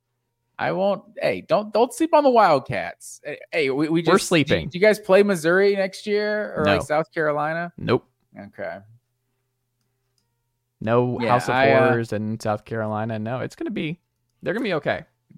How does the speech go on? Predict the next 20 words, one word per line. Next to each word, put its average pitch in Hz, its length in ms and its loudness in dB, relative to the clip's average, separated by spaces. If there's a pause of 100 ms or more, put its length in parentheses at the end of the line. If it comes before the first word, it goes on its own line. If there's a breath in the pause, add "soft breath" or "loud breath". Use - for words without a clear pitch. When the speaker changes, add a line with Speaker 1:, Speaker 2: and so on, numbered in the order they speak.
(140)
Speaker 1:
Ducking, 170 500 4
uh, 165 240 6
Eli 170 420 4
Drinkowitz. 147 800 0
Tennessee's 165 500 -4
scared 165 360 2
of 143 60 2
that 117 180 4
rivalry. 101 640 -4 (760 loud breath)
Speaker 2:
Okay. - 160 -20 (440 loud breath)
Um, 143 560 4 (120)
next 226 280 0
up 170 400 4
Speaker 1:
<laughs> - 100 -4
Speaker 2:
is, 208 1300 6
next 240 240 -6
up, - 240 0
your 190 280 4
personal 214 640 0
favorite 170 840 -2